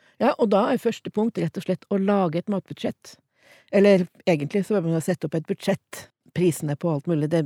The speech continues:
påvirker jo hele økonomien vår. Sette seg ned sammen, få en totaloversikt over, eh, både de pengene som kommer inn, og de pengene som går ut, og så ut fra det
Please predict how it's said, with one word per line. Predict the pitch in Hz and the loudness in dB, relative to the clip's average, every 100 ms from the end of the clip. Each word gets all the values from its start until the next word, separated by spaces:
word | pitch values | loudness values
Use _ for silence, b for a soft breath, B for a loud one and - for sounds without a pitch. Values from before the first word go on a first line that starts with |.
| - | -2
påvirker | - 147 135 - | 0 0 0 -4
jo | |
hele | 170 180 143 | 0 2 0
økonomien | 143 175 151 139 | -2 -2 -2 -2
vår. | 139 - B B B B B | -6 -10 B B B B B
Sette | 240 - | -2 0
seg | 202 202 | 2 4
ned | 202 220 | 4 2
sammen, | 214 185 214 294 302 | 0 2 2 0 -2
få | - 175 | -2 -2
en | 156 | -2
totaloversikt | - 156 135 143 - 196 - | -4 0 0 -2 -4 -6 -2
over, | 170 175 | 0 2
eh, | 175 180 170 | 2 2 0
både | 185 165 160 160 165 175 _ _ _ _ _ _ - | -2 0 2 2 2 -2 _ _ _ _ _ _ -2
de | 196 | 0
pengene | - 175 156 | 2 0 0
som | - | -2
kommer | 170 202 | -2 -2
inn, | 311 349 | -2 -2
og | 220 | -2
de | 214 | -2
pengene | 208 180 | 0 -2
som | 170 170 | -2 0
går | 175 226 285 | 2 2 0
ut, | _ - - b b b | _ -20 -20 b b b
og | 220 | -2
så | 226 208 | 2 2
ut | 190 | 2
fra | 190 175 | 0 2
det | 165 160 | 4 2